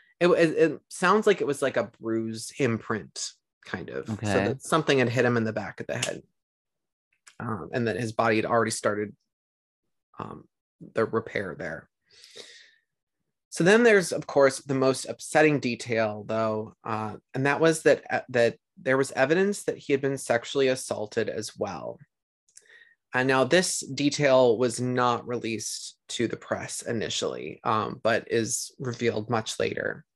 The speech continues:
Speaker 2: Mm-hmm.
Speaker 1: Now, whoever had taken Mark was likely a pedophile, and this would not have been his first offense. Now, no one was charged with Mark's death, and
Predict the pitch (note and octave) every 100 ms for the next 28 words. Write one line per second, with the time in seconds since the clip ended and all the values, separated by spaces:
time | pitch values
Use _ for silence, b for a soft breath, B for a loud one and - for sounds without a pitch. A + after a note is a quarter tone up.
0 | _ _ - A2 G2+ F#2+ - _ _ -
1 | A#2 B2+ C#3 D#3+ G3+ G3+ F#3 D3 - C3+
2 | A#2 G#2+ G#2+ - _ _ b b b b
3 | _ C#3+ C3 B2 C#3 D#3 E3+ C#3 - B2
4 | A#2 - A#2 A2 A2 A2 A#2 A2 A2 A2
5 | A#2+ B2 B2+ - - C3 A#2 A2+ A2+ B2
6 | A#2 A#2 G#2+ G#2 - A2 - G2+ D#2+ -
7 | - - C#2 C2 - - - _ _ _
8 | _ _ _ _ _ _ b b b b
9 | b b _ _ _ - C#3+ D3+ F3 G#3
10 | G#3 G3 - - F3 F3 E3 C3 C#3 C3+
11 | B2 - - C3 G2+ E2+ _ C#3+ _ _
12 | _ B2+ A#2 A#2 A2+